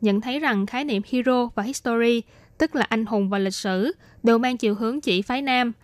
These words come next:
Vì thế anh nhận thấy nên dùng từ khác để chỉ phái nữ, nên đã đề xuất ra hai khái niệm là Shiro và Her Story.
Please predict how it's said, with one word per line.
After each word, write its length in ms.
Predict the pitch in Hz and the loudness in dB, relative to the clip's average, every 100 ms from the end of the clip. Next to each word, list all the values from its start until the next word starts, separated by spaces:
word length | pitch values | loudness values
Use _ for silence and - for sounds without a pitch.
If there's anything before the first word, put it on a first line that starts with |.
| - - _ - | -20 -20 _ 2
Vì 100 | 254 | 2
thế 140 | 277 | 2
anh 160 | 320 254 | 0 -2
nhận 180 | 208 214 | -2 -2
thấy 320 | 240 262 370 - | -2 -2 -4 -2
nên 180 | 233 | 0
dùng 180 | 226 202 | 2 0
từ 160 | 208 196 | 0 -4
khác 280 | - 294 - | -2 -6 -4
để 100 | - | -2
chỉ 160 | 214 190 | 0 0
phái 180 | 226 269 | -2 -2
nữ, 340 | 247 185 247 370 - - - - | -2 0 -2 -4 -12 -20 -8 0
nên 140 | 240 | 2
đã 100 | 233 | 4
đề 180 | 254 208 | 2 0
xuất 200 | 302 320 | 0 -2
ra 140 | 254 | 0
hai 200 | 214 226 | 0 -2
khái 160 | 214 277 | -4 -2
niệm 220 | 277 196 202 | 2 2 2
là 140 | 214 196 | -2 -2
Shiro 480 | - 226 226 220 | -2 0 2 0
và 180 | 214 202 196 | 0 -4 -2
Her 180 | 226 220 | -6 -4
Story. 480 | 226 214 208 196 | -2 2 2 2